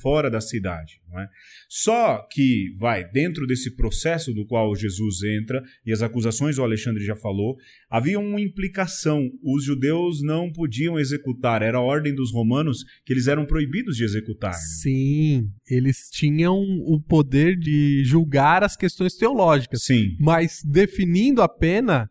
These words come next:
Speaker 2: eles não poderiam executar,
Speaker 1: Sim.
Speaker 2: porque se colocavam, e esse era o acordo com o Império Romano, quem executavam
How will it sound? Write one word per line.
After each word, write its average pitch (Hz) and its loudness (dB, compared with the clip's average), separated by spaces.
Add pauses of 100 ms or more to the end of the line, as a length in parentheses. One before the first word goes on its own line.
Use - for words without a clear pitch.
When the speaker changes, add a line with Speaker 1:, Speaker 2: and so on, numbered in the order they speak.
Speaker 2:
eles 147 4
não 170 4
poderiam 202 2
executar, 196 0
Speaker 1:
Sim. 110 0
Speaker 2:
porque 175 2 (460)
se 170 -4
colocavam, 170 4
e 135 2
esse 143 0
era 143 4
o 143 6
acordo 135 0
com 147 0
o 139 2
Império 131 2
Romano, 135 0 (440)
quem 156 4
executavam 147 0